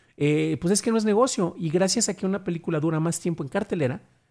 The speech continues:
genera más expectativas e incluso genera más ventas cuando llega en,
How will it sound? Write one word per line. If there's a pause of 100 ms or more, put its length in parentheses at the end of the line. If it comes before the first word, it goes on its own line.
(840)
genera
más
expectativas
e
incluso
genera
más
ventas
cuando
llega
en,